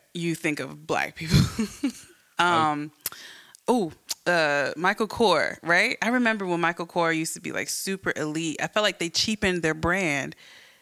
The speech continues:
Speaker 1: And I swear I went to J C Penney's and saw.
Speaker 2: It would, here, that's, they, uh, I don't even think,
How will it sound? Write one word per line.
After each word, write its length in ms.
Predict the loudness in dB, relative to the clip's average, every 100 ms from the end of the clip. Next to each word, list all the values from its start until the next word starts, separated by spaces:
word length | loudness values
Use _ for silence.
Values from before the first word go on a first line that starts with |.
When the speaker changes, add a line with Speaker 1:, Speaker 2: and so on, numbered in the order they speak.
| _ _ _ _ -2
Speaker 1:
And 140 | 0
I 60 | 0
swear 380 | -2 0 2 4
I 80 |
went 180 | 2 -2
to 60 | 0
J 100 | -2
C 120 | -2
Penney's 320 | -2 -2 -2 -6
and 140 | -6
saw. 280 | -4 -2 -4
Speaker 2:
It 300 | -4 -4 0
would, 200 | 0 2
here, 320 | 0 0 0 0
that's, 380 | 0 0 -4 -8 _
they, 200 | 2 2
uh, 40 | 0 -8 -12 -8
I 120 | -4
don't 160 | -4
even 200 | -2 -2 -2
think, 260 | -4 -4